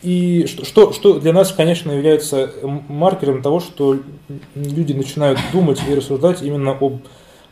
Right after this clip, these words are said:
э, собственно, э, своем месте, да, каком-то в этом мире, и, либо там, о месте тех, кого они, э, распознают как вот эту, эту, эту организацию, эту со-, это сообщество. Ам,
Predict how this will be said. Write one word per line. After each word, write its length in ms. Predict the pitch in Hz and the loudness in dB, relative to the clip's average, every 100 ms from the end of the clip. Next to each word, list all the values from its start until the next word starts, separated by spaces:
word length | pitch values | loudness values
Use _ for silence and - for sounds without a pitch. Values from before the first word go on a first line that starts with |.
| - | -2
э, 320 | 131 123 123 - | 0 0 -2 -10
собственно, 840 | - - - 127 - - 127 127 - - - - - | -14 -12 -8 -8 -8 -4 -2 -2 -8 -20 -20 -14 -6
э, 220 | 131 120 | -4 -4
своем 460 | - - 143 202 185 | -4 4 6 8 6
месте, 520 | 165 - - 117 104 - | 2 0 -6 -6 -8 -8
да, 160 | 120 127 | -4 -2
каком-то 480 | 131 127 123 113 | -2 -4 -2 -4
в 160 | 110 107 | -4 -4
этом 220 | 117 120 127 | -4 -4 -2
мире, 440 | 135 113 113 110 - _ - 135 | -2 -2 -4 -8 -14 _ -20 -12
и, 260 | 131 131 127 | -2 0 0
либо 420 | 147 135 123 110 - - | 0 2 2 0 -8 -16
там, 120 | 104 104 - _ _ - | -14 -14 -18 _ _ -8
о 60 | |
месте 280 | 123 123 - | -6 -6 -2
тех, 240 | 139 127 | 0 0
кого 220 | - 123 143 | 0 2 4
они, 320 | 143 139 131 - | 2 -2 -4 -8
э, 260 | 127 123 123 | -10 -8 -8
распознают 500 | 123 - 123 123 123 | -8 -4 -2 -2 -4
как 200 | 113 - | -8 -10
вот 80 | 117 - | -16 -12
эту, 280 | 123 - 127 | -10 -8 -8
эту, 120 | 123 | -8
эту 180 | 120 117 | -6 -6
организацию, 600 | 120 127 120 113 - 127 | -4 -2 -2 -4 -6 -6
эту 140 | 127 | -6
со-, 260 | - 131 131 | -2 0 0
это 160 | 127 | -2
сообщество. 560 | 117 139 127 - - - - - - - - - - _ _ - | -2 0 0 -4 -14 -16 -16 -20 -20 -20 -20 -20 -20 _ _ 2
Ам, 420 | 143 139 135 | 4 4 0